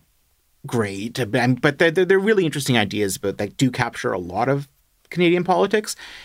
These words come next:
And, uh, one of his, Paul Wells' rules of Canadian politics is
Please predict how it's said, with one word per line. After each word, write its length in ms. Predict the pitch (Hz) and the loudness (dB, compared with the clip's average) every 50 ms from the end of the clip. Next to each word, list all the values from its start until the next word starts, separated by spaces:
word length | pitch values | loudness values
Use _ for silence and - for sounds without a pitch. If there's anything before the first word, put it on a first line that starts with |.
| - - - - | -20 -18 -8 -2
And, 480 | 170 170 165 160 156 156 156 156 147 - - | 2 4 6 6 6 4 4 2 0 0 0
uh, 200 | - 151 147 143 | 2 4 4 4
one 240 | 147 151 180 226 254 | 4 4 2 4 4
of 120 | 285 269 | 2 2
his, 120 | 208 170 139 - | 2 0 0 2
Paul 220 | - 139 120 113 104 | 2 2 2 2 2
Wells' 600 | 101 104 90 - 101 95 95 92 - - - - - | 0 0 -2 0 -2 -4 -4 -8 -12 -16 -18 -20 -14
rules 380 | 123 120 107 104 98 98 95 107 | -8 -2 -2 0 0 0 -2 -4
of 100 | 101 - | -6 -4
Canadian 220 | - 101 95 98 | -4 -4 -4 -2
politics 480 | - 107 110 113 - 139 131 - - - | 0 0 0 0 0 -2 -4 -4 -6 -6
is 340 | - 117 113 113 113 110 | 0 2 2 4 2 2